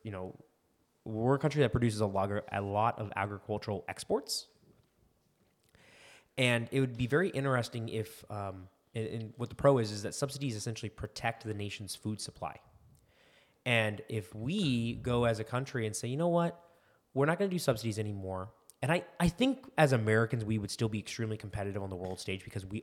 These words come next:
are, we do have a very good resource-intense country that we could still produce at a, at a competitive edge. But it does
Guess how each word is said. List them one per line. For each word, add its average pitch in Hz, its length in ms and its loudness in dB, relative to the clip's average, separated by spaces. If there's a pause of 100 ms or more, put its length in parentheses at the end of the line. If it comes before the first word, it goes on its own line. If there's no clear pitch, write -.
are, 98 420 4
we 123 100 6
do 131 140 4
have 107 120 2
a 101 60 -4
very 104 460 0
good 98 420 -4 (680)
resource-intense 113 960 -2
country 175 360 -6 (160)
that 123 100 2
we 131 80 0
could 131 140 0
still - 160 0
produce 113 340 -2
at 104 80 0
a, 98 120 -4
at 104 80 -2
a 98 40 -6
competitive 101 380 -4
edge. 107 240 0 (600)
But 160 160 12
it 143 140 2
does 220 540 2